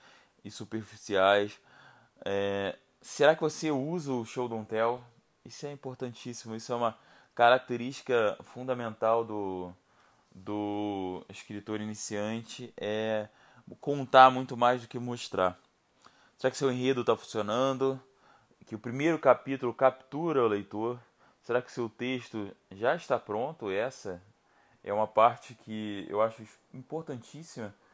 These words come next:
para todos os escritores. É, é normal que os escritores acreditem que seu, o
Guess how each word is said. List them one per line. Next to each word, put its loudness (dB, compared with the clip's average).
para 2
todos -6
os -6
escritores. -10
É, -8
é -4
normal 2
que -14
os -8
escritores -4
acreditem -4
que -14
seu, -8
o -14